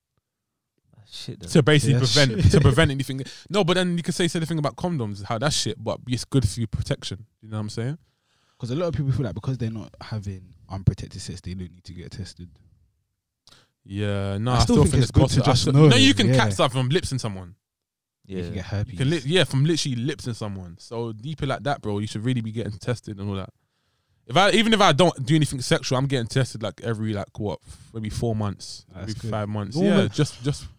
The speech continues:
Speaker 3: Normalize getting tested.
Speaker 2: Yeah, man, go out there and do it, man. There's nothing wrong with it. You know what I'm saying? Nothing wrong with it.
Speaker 3: <laughs>
Speaker 2: Yeah, man.
Speaker 3: Jesus, Peter.
Speaker 2: Go out there and do that. But yeah, for sure, man. Yeah,
Speaker 3: No,
Speaker 2: man. Jay, you
Speaker 3: man.
Speaker 2: got, Jay, you got
Speaker 3: What?
Speaker 2: anything?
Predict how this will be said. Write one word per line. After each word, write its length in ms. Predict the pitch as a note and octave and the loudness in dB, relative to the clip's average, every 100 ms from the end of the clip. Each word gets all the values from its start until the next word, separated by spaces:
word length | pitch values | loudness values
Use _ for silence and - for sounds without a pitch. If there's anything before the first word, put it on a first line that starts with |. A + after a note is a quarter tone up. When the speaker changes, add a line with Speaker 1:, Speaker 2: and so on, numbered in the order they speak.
| _ C3+ | _ -2
Speaker 3:
Normalize 540 | G3+ G#3+ G3 F#3+ F3 | 2 2 4 2 2
getting 240 | C#3+ D3+ D#3+ | 0 -2 4
tested. 500 | F3+ D#3+ - A#2+ A#2 | 6 6 2 -2 2
Speaker 2:
Yeah, 220 | G#3 A#3+ | 6 6
man, 420 | F3 C#3 E3 G#3+ | 6 6 4 0
go 200 | C#3+ F#3 | 2 4
out 180 | A3 C#3 | 6 4
there 120 | F3+ | 2
and 140 | E3 C#3 | 2 4
do 120 | G3 | 4
it, 120 | B2 | 4
man. 140 | A#2+ | 2
There's 120 | B2 C3 | 0 0
nothing 220 | C#3+ B2+ | 0 0
wrong 160 | D#3 D#3 | 2 2
with 140 | G#2+ | 0
it. 140 | F#2+ - _ _ _ _ | -6 -10 _ _ _ _
You 60 | |
know 60 | C3 | -6
what 60 | C3 | -4
I'm 60 | |
saying? 400 | A#2+ D#3 B2+ G2+ G2 _ _ - | -2 -2 -2 -6 -14 _ _ 2
Nothing 240 | C3+ D#2 B2+ | 4 4 6
wrong 160 | C#3+ | 6
with 160 | B2 A2 | 6 2
it. 260 | G2 - - | -2 -8 -16
Speaker 3:
<laughs> 40 | - - - - _ _ | -18 -18 -20 -20 _ _
Speaker 2:
Yeah, 240 | - B2 G#2 | -6 -2 0
man. 140 | F#2 | -2
Speaker 3:
Jesus, 220 | F#2+ - | -6 -12
Peter. 260 | - - - _ - - | -14 -18 -18 _ -18 -18
Speaker 2:
Go 120 | B2 B2 | -12 -10
out 120 | A2 | -8
there 80 | G#2+ | -10
and 100 | G#2 | -10
do 100 | A2 | -12
that. 140 | F#2+ | -14
But 120 | G#2+ A#2 | -14 -10
yeah, 300 | E3+ E3 F#2+ _ _ _ _ _ _ - - _ _ | -6 -6 -6 _ _ _ _ _ _ -20 -20 _ _
for 60 | - | -18
sure, 260 | - B2+ A#2 | -10 -8 -8
man. 320 | F#2+ F#2+ B2+ _ _ _ _ _ _ _ _ _ _ _ _ | -8 -12 -16 _ _ _ _ _ _ _ _ _ _ _ _
Yeah, 160 | A#2 | -8
Speaker 3:
No, 80 | B2 | -4
Speaker 2:
man. 140 | C#3+ | -2
Jay, 140 | A#2+ C#3+ | -2 -4
you 40 | |
Speaker 3:
man. 100 | B2 | -6
Speaker 2:
got, 100 | - | -12
Jay, 120 | A#2 C3+ | -14 -12
you 60 | |
got 60 | B2 | -10
Speaker 3:
What? 80 | C3 | -10
Speaker 2:
anything? 300 | B2+ - | -12 -14